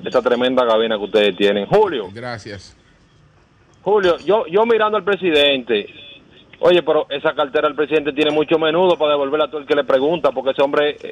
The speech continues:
Speaker 1: yo nunca había visto un presidente tan abierto, que se enfrenta a todos los,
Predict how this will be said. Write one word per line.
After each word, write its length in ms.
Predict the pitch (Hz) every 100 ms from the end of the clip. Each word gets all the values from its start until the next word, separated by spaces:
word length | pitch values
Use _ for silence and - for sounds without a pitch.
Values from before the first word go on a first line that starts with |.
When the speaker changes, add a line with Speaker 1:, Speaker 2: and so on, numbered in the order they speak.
| 147
Speaker 1:
yo 140 | 175
nunca 160 | 220 220
había 140 | 214
visto 120 | 202
un 60 | 190
presidente 280 | 196 190 170
tan 140 | 185
abierto, 420 | 180 160 170 151
que 60 | 143
se 80 | 147
enfrenta 380 | 131 160 175
a 20 | 180
todos 320 | - 214 233
los, 140 | 220